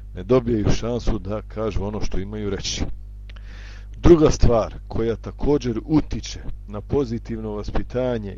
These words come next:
i pozitivnu edukaciju ličnosti jednog vjernika jeste, e, to da vjernik treba biti duboko ubeđen da mu je Kur'an taj koji će, e, izgraditi njegovo srce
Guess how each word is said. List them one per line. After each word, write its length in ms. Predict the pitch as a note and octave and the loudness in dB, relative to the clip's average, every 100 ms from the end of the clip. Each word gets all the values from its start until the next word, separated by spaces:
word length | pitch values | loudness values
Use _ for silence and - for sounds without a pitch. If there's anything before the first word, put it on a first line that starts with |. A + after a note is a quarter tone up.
| - | -8
i 60 | |
pozitivnu 640 | - C3+ A#2+ A#2 A2+ A2 G#2+ | 0 2 2 -2 -8 -6 -6
edukaciju 720 | G2+ F#2+ B2 B2+ - A#2 F#2 - - - - - | -6 -6 -4 -6 -4 -4 -4 -8 -16 -16 -16 -10
ličnosti 600 | G#2 C#3 - A2 - G#2 | -8 -6 -6 -6 -6 -4
jednog 320 | A#2+ A#2+ G2+ F#2 | -4 -2 -4 0
vjernika 580 | A#2+ B2+ C#3 B2+ C3+ B2+ - - - - | 0 -2 -6 -8 -6 -6 -10 -16 -16 -14
jeste, 500 | F#2 G#2+ B2 - - | -2 2 2 0 -4
e, 100 | C3+ - - - - - G2 G2 F#2+ F#2 | -6 -8 -16 -16 -16 -8 -4 -2 -2 -2
to 420 | - - C3 C3+ F#2+ F#2 | 6 8 8 6 2 -4
da 100 | G2 | -2
vjernik 440 | G2+ A#2 A2+ G2+ | 0 0 -2 -8
treba 380 | - A#2 A2 G#2 - - - - - - | 0 4 4 2 -6 -16 -16 -16 -14 -8
biti 380 | F2+ A#2+ - | -4 -2 -4
duboko 560 | F#3 G#2 G2 B2 A#2 A2 | -2 0 2 0 0 0
ubeđen 480 | B2 B2+ B2+ B2+ A2+ | 0 0 -2 -4 -6
da 120 | G#2 | -6
mu 260 | G#2 G2 F#2+ | -6 -6 -6
je 100 | F2+ - | -6 8
Kur'an 500 | - C3 - G#2 F2 - | 10 10 4 -6 -8 -6
taj 420 | A2 A#2+ C#3 B2 - | 0 4 4 2 4
koji 380 | - A#2 B2+ | 8 8 6
će, 420 | G#2 - A2+ B2+ C3 - - - - - - | 2 0 0 0 -2 -10 -16 -16 -16 -16 -12
e, 160 | G2 G2+ | -4 -2
izgraditi 800 | G2 B2+ A2+ A#2 A#2 A2 G#2+ G#2 | 2 2 4 2 4 2 -2 -4
njegovo 440 | G#2 A#2+ A#2 A2+ G#2 | -4 -4 2 4 4
srce 640 | - B2+ C3 - D3+ D3 | 0 -2 -4 -4 -4 -4